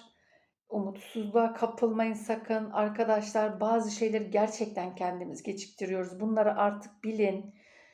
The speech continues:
Ee, bir şey çok düşünürsek olmuyor.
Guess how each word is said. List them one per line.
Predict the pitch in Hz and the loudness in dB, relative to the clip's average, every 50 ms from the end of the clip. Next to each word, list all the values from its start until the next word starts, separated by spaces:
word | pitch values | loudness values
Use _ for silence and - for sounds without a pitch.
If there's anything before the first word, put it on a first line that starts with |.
| _ _ _ _ - | _ _ _ _ -2
Ee, | 202 202 202 196 196 196 190 190 190 | 0 0 2 2 2 0 0 -2 -4
bir | 214 | -6
şey | 208 - 277 262 262 | -6 -4 -4 -4 0
çok | - 262 247 254 - | 0 0 0 0 -4
düşünürsek | 240 226 - - 240 240 226 226 - 220 220 220 214 | -6 -6 -4 -2 -2 -2 -2 0 -2 -2 -2 0 0
olmuyor. | 214 202 208 208 196 190 185 180 180 180 175 180 - | 0 2 2 0 -2 -4 -4 -4 -4 -4 -6 -6 -10